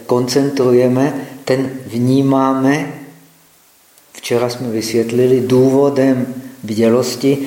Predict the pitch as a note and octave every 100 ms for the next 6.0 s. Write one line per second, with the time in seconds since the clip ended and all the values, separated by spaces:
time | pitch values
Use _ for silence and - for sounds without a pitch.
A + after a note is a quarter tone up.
0 | - - A#2 A#2 A2 A2 - - - -
1 | - - A#2+ B2+ B2+ B2+ B2+ B2+ B2+ -
2 | A#2+ A#2+ B2+ B2 A#2+ A#2 A#2 A#2 - -
3 | - - - - _ _ _ _ _ A#2+
4 | B2 B2+ C3+ C#3+ C#3 C#3 - - A#2+ C3
5 | C3+ C3+ C#3 C#3 - - - A#2 C3